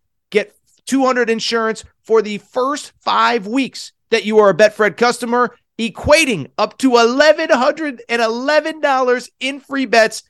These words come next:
thanks to Betfred. Again, nobody takes care of you like Betfred does.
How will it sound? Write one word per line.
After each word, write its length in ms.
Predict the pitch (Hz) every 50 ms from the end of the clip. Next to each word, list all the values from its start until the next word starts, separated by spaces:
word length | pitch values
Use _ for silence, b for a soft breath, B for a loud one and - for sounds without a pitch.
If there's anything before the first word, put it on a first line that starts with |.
| _ _ _ _ _
thanks 240 | 190 185 185 - -
to 80 | - 175
Betfred. 400 | 156 180 170 - - 120 98 - _ _ _ _ _ _ _ -
Again, 320 | 156 156 165 151 120 - - _ _ _ _ _ _ -
nobody 340 | - 135 160 185 185 208 208
takes 240 | - 208 202 190 -
care 160 | - 208 202
of 80 | 185 180
you 80 | 180
like 220 | 170 160 156 - -
Betfred 480 | 180 185 180 - - 196 180 170 151
does. 360 | 180 185 180 175 170 165 156